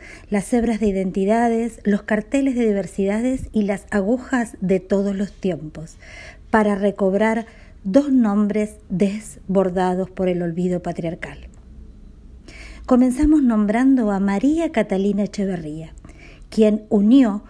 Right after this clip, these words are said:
los retazos celestes y blancos y pespunteó con hilos de sol la primer bandera izada a orillas del Paraná.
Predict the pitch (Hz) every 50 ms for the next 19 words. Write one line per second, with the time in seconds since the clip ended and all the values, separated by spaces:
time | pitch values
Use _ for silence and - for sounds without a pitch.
0 | - - - - - - 262 294 285 240 233 220 226 - 208 202 196 - 202 175
1 | - - 190 185 226 262 254 - - 254 233 - - 180 170 196 226 254 277 285
2 | 277 - 302 302 - - - - - - - 285 285 - - - 381 - - -
3 | - 233 214 196 - - 185 175 156 156 160 - - - 175 170 175 190 220 220
4 | 214 208 - - 156 - - - 208 220 240 262 277 - - - - - - -
5 | - - 214 220 220 220 220 - 226 226 226 240 247 269 302 330 359 370 349 -
6 | 202 170 220 208 190 190 190 190 202 214 220 220 214 220 - - - 190 170 -
7 | - 233 220 226 240 254 254 262 - - 220 214 196 190 180 185 185 180 - 208
8 | 175 170 185 170 - 180 165 165 156 151 147 147